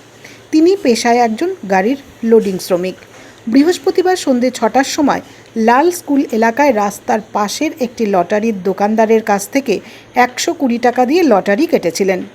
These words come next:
রেজাল্ট আসতেই নিমেষেই ভাগ্য বদলে গেল। দেখা যায়, প্রথম পুরস্কার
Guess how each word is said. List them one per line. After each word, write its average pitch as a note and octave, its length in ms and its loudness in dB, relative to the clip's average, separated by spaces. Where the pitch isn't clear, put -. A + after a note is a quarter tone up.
রেজাল্ট G#3 500 2
আসতেই G3+ 540 -2
নিমেষেই G#3+ 680 0
ভাগ্য G#3 600 -4
বদলে F3 320 0
গেল। F3 300 0
দেখা C#4+ 280 2
যায়, C4+ 340 4
প্রথম C#4 340 0
পুরস্কার C#4+ 460 -2